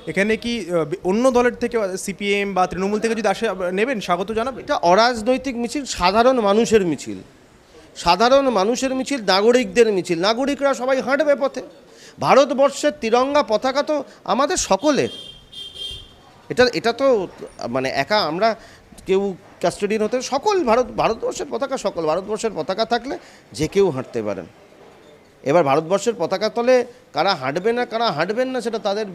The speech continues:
Speaker 2: বিবেক, তাদের, আহ, বিচার, তাদের পরিচয়, সেটা আমি বলতে পারবো না।
Speaker 1: তৃণমূল বা সিপিএম থেকে যদি কেউ আসে নেতারা, আহ, স্বাগত জানা-
Speaker 2: যারা, যারা যুদ্ধবিরোধী,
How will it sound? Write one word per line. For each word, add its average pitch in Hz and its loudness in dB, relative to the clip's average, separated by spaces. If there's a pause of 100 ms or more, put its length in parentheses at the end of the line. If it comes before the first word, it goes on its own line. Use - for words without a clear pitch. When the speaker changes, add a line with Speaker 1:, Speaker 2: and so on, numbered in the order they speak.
(220)
Speaker 2:
বিবেক, 202 -2
তাদের, 208 -4
আহ, 185 -8
বিচার, 196 -4
তাদের 185 -6
পরিচয়, 196 -8 (180)
সেটা 165 -4
আমি 170 0
বলতে 160 -2
পারবো 147 0
না। 110 -10 (760)
Speaker 1:
তৃণমূল 190 -12
বা 208 -4
সিপিএম 196 -6
থেকে 208 -6
যদি 202 -6
কেউ 196 -4
আসে 165 -4
নেতারা, 165 -2
আহ, 160 -8
স্বাগত 180 0
জানা- 233 0
Speaker 2:
যারা, 202 4
যারা 175 -6
যুদ্ধবিরোধী, 196 4